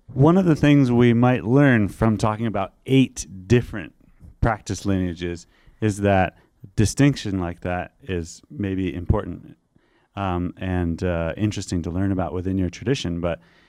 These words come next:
it's also nice to realize that there are other ways of doing things too. And so one, I think one of the sort of amazing points that we can take from the larger teaching here about eight different practice lineages,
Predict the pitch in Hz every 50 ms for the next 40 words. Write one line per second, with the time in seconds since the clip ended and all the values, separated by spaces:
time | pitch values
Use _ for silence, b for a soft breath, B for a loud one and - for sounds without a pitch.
0 | b b b 98 95 - 104 101 95 - - 101 95 92 87 - - - - -
1 | 101 101 101 95 - - - 95 90 95 110 117 113 101 92 90 87 82 92 87
2 | - 92 90 87 85 82 85 - _ _ _ _ _ _ _ _ _ - - 127
3 | 135 127 113 98 95 95 87 85 85 82 76 - 80 90 87 80 85 80 78 76
4 | - - - 123 104 80 73 - b b b b b b b b b 107 101 92
5 | 87 - 104 98 95 92 87 85 80 - - _ _ _ _ _ _ _ _ -
6 | 107 110 117 117 - - 117 113 - 127 104 104 104 101 92 90 90 90 87 82
7 | - _ _ - - - 92 87 85 85 85 92 95 95 87 90 85 85 87 85
8 | _ _ - - - 110 101 90 - - - - - - - 87 82 - - -
9 | _ _ _ _ _ _ _ _ _ - 104 92 92 92 87 - 101 92 80 -
10 | - 95 90 85 82 82 82 87 98 101 101 98 87 92 85 - - 120 110 -
11 | 98 92 85 92 95 90 82 78 82 80 98 92 87 82 - _ _ _ - 113
12 | 113 107 - - 92 104 101 90 - 95 76 - _ _ _ _ _ - 110 104
13 | 101 98 87 - - 95 92 90 90 90 92 95 90 87